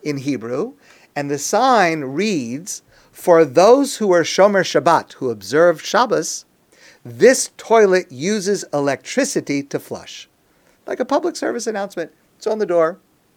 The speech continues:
The sign is not telling you what to do. They're not locking the toilet on Shabbos. They're just allowing a person who does observe Shabbos and cares about whether it is manual or electric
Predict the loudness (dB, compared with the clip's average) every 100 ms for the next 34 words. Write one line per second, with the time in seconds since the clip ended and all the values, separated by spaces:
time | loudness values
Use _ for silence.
0 | _ _ _ _ _ _ _ _ _ _
1 | _ _ _ _ _ _ _ -20 _ _
2 | _ _ _ _ -10 -2 2 4 4 4
3 | 2 2 0 2 -4 -6 -8 -2 0 2
4 | 0 -6 _ _ _ _ _ _ _ _
5 | _ _ _ _ 0 2 2 0 -6 -2
6 | -2 -2 -2 0 0 2 4 4 2 -4
7 | -6 -6 0 0 2 -2 -4 -12 _ _
8 | _ _ _ _ 2 2 2 0 2 2
9 | 4 4 6 6 6 2 4 2 2 -2
10 | -4 -2 2 4 2 -2 0 0 2 2
11 | 2 0 -6 -8 0 4 4 2 -2 -2
12 | -2 -6 -16 0 2 4 4 2 -2 -2
13 | -2 0 0 2 2 2 0 0 -2 -4